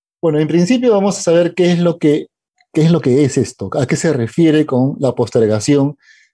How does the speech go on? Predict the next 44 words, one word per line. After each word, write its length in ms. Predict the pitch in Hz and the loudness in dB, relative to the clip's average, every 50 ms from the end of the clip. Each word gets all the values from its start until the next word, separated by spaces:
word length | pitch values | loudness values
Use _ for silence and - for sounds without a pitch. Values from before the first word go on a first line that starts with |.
| _ _ | _ _
del 280 | - 131 120 113 110 | -4 -2 -2 -2 0
pago 280 | 117 135 139 135 131 123 | 0 0 0 2 2 2
del 160 | 117 113 117 | 2 2 2
I 80 | 123 120 | 0 0
G 140 | - 131 113 | 0 0 2
B. 280 | 131 135 117 - - _ _ _ _ _ _ _ _ - - - | 2 0 0 -2 -6 _ _ _ _ _ _ _ _ -20 -14 -10
Es, 220 | 165 139 131 - _ | -8 -8 -8 -8 _
es 180 | - 151 135 | -4 -2 0
decir, 440 | 135 135 135 135 175 147 117 95 - - _ _ _ _ _ _ _ _ _ - | 2 0 0 0 0 0 0 -2 -4 -10 _ _ _ _ _ _ _ _ _ -4
esto 280 | 160 165 160 - 185 170 | -2 -2 0 0 0 0
es 140 | 151 - | 0 0
un 100 | 185 175 | 0 0
beneficio 640 | 175 190 180 156 139 131 - 208 220 - - 135 131 131 | 2 2 2 0 0 0 0 0 0 0 0 0 0 0
tributario, 760 | 113 120 110 110 110 - 131 120 101 110 117 143 - - - - | 0 0 0 0 0 0 0 0 0 0 0 -2 -2 -4 -10 -8
para 260 | - 117 107 107 110 - - _ _ _ | -4 -2 -2 -2 -2 -4 -8 _ _ _
enmarcarlo 640 | - 123 117 117 113 113 - 131 127 131 131 135 143 | -2 0 0 2 0 0 0 0 0 0 0 0 -2
desde 280 | - 135 123 113 117 | 0 -2 -2 0 0
el 100 | 117 107 | -2 0
principio, 560 | 120 123 131 127 185 156 131 - 123 131 - - | 0 0 0 2 0 -2 0 0 0 -2 -2 -2
un 180 | 180 160 147 | -2 -2 0
beneficio 400 | 143 139 131 120 117 143 131 160 | 0 0 0 0 0 0 -2 0
tributario 640 | 143 143 143 143 147 151 151 143 135 139 156 - _ _ _ - - - _ _ _ _ - | 0 2 0 0 2 0 0 0 0 0 -2 -4 _ _ _ -20 -20 -20 _ _ _ _ -2
que 80 | 156 151 | 0 0
va 60 | 170 | 0
a 60 | 180 | 0
permitir 580 | - 208 196 180 170 175 190 185 180 196 - - _ | 0 0 0 0 0 2 2 2 2 0 -2 -4 _
a 80 | 147 127 | -2 -2
las 240 | 127 123 120 - 151 | -2 -2 -2 -2 -2
micro 300 | 175 190 175 185 175 165 | -2 0 2 2 2 2
y 60 | 160 | 2
pequeñas 420 | 139 127 123 156 156 170 165 - | 0 0 0 0 0 0 0 -2
empresas, 640 | 160 151 143 165 170 151 - 151 151 160 - - _ _ _ _ _ _ _ _ _ _ _ _ _ - | -2 -2 0 0 0 0 2 0 0 -2 -4 -10 _ _ _ _ _ _ _ _ _ _ _ _ _ -2
micro 320 | 139 147 156 151 160 156 | 0 0 2 2 2 2
y 60 | 147 | 2
pequeñas 380 | 151 139 127 147 147 151 143 - | 0 0 0 0 0 0 0 0
empresas, 480 | 143 135 135 147 143 143 151 139 - - - | -2 0 0 0 0 0 0 -2 -2 -4 -4
ahí 240 | 131 123 127 135 139 | -2 0 2 2 2
lo 140 | 143 131 | 2 2
remarco 420 | 123 127 123 127 139 135 135 143 135 | 0 0 0 0 0 0 0 0 0
bastante 540 | 131 127 - - 139 131 131 127 139 139 139 | 0 0 -2 -2 -2 0 0 0 0 -2 0
porque 260 | 135 123 110 113 117 | -2 -2 -2 0 0
vamos 260 | 117 123 127 123 - | 0 2 0 -2 -2
a 60 | 127 | -4
saber, 380 | - 123 117 123 127 127 123 | -2 0 2 2 2 0 0